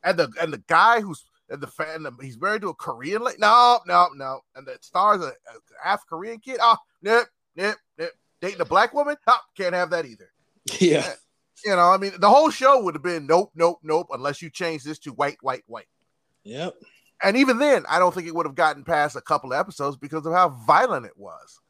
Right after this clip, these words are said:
Speaker 1: or is. Uh, but I, like I said, I just, I just really like this time that we're in with, as far as for actors and writers and directors,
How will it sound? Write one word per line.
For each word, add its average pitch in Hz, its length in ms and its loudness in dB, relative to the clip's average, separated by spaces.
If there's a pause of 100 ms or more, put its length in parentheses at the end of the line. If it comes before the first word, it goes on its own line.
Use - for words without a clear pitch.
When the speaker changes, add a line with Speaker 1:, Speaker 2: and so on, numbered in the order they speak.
(180)
Speaker 1:
or 120 220 -10
is. 135 420 -12 (720)
Uh, 175 200 -4
but 226 260 0
I, 220 140 2
like 226 260 -2
I 233 60 0
said, 214 180 -4
I 175 100 2
just, 190 320 -8
I 156 60 -12
just 139 200 -14
really 185 300 -4
like 151 360 -2
this 117 200 -14
time 123 600 -8 (480)
that 123 200 -10
we're 110 180 -16
in 117 600 -18
with, 117 160 -18 (380)
as 107 160 -20
far 131 300 -2
as 113 120 -12
for - 180 -18
actors 110 580 -10
and 87 200 -18
writers 104 540 -12
and 87 100 -20
directors, 101 880 -16